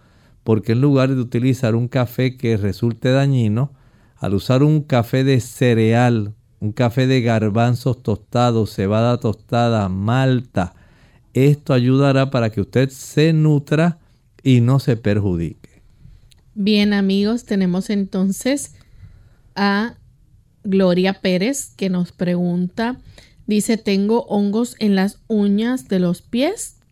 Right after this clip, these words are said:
Speaker 2: ¿Qué me puedes recomendar?"
Speaker 1: Bueno, en esta situación recomendamos, número uno, que usted trate de evitar, eh, tener sus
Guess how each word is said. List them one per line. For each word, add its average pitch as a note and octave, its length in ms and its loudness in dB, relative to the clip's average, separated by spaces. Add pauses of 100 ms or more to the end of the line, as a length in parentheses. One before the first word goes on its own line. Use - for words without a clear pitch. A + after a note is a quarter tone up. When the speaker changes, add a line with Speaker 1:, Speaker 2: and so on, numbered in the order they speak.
(100)
Speaker 2:
¿Qué G3+ 160 -2
me G3+ 160 -2
puedes F#3 320 -2
recomendar?" E3+ 800 -6 (1400)
Speaker 1:
Bueno, G#2 400 2 (260)
en A2 160 0
esta E3+ 420 2
situación C#3 920 0 (460)
recomendamos, B2 1160 0
número A#2+ 440 0
uno, A2+ 420 -2 (300)
que A#2 120 -2
usted C#3 380 0
trate C3 500 0
de C3+ 420 -2
evitar, A#2 840 -2
eh, G#2 360 -2
tener A#2 680 0 (560)
sus - 680 -2